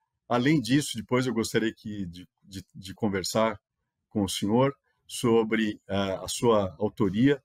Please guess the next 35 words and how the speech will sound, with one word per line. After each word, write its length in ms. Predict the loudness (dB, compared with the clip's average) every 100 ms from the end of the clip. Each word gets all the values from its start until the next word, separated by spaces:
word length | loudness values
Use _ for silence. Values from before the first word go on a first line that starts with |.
| _ _ _ _
do, 540 | -8 -4 -2 -2 -4 -10
do 120 | -10
projeto 840 | 0 2 2 4 2 2 -6 -16 _ _ _ _ _
de 120 | 0
aceleração 680 | 0 2 2 4 2 0 0
de 100 | 0
transição 440 | -2 -2 -2 -2
energética 680 | -2 -2 0 2 0 -2 -16 -18 _ -8
e 80 | -4
como 340 | 2 4 6
isso 240 | 4 2 -6
tudo 340 | -2 0 0 -2
tá 160 | -2
coordenado 800 | -2 0 0 2 0 0 0 -2 _ _ _ _ _
com 360 | 0 0 0 -6
o 100 | -6
programa 420 | -4 0 2 2
Mover, 560 | 4 2 2 0 0 -2 _ _ _
que 100 | -2
é 40 |
o 40 |
programa 480 | 0 0 0 0 0
de 120 | 0
mobilidade 680 | -2 -2 -4 -4 -2 -2 -4
verde 400 | -4 -2 -2 -6
também, 400 | -8 -4 -2 -2 -4 _ -16
que 80 | -4
foi 160 | -2
apresentado 840 | 0 -2 -2 -4 -2 2 2 -2 _
pelo 180 | -2 0
governo 560 | 0 -4 0 0 0 -6 _ -16
através 420 | -4 0 2 0
de 80 | -2
medida 240 | -4 -4
provisória. 560 | -4 -4 -6 -6 -6